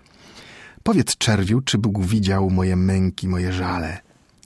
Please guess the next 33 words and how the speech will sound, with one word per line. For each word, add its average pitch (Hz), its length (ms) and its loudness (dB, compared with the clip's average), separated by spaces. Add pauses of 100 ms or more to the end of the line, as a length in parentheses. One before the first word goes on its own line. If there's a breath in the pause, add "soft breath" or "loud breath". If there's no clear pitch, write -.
I 131 60 -4
czy - 120 -2
jest - 240 0
on 104 160 2
w 98 60 -2
niebiosach, 107 600 0
czy 117 120 -4
też - 240 -2
nie 101 120 2
ma 98 100 -2
go 127 80 -2
wcale?” 98 500 -4 (1200 loud breath)
A 131 80 2
on 127 160 6
zadarł 117 340 4
pysk - 340 -2
ku - 200 0
niebu 143 320 4 (120)
i 120 80 2
mackami 113 460 2
wzruszył 110 400 0
dwiema. 95 420 0 (380)
I 143 80 0
pokazał 151 400 4
na 139 120 6
migi, 120 460 2
że 143 180 2
go 170 140 2
nie 190 260 4
ma, 113 240 2
bo 120 380 0
nie 214 240 4
ma. 104 300 0